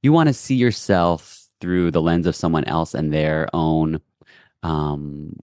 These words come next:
journey of being different and still succeeding and, and blazing the trail for them. So I think that that was, I like that you made that clarification.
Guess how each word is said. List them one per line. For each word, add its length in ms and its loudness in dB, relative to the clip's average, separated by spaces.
journey 560 2
of 320 -4
being 240 4
different 360 0
and 120 -2
still 580 2
succeeding 800 -4
and, 460 -4
and 260 -2
blazing 380 2
the 80 0
trail 400 0
for 140 -6
them. 500 -8
So 120 -4
I 60 2
think 180 -2
that 120 2
that 160 2
was, 180 0
I 80 0
like 220 -2
that 100 0
you 80 2
made 180 0
that 160 -4
clarification. 840 -8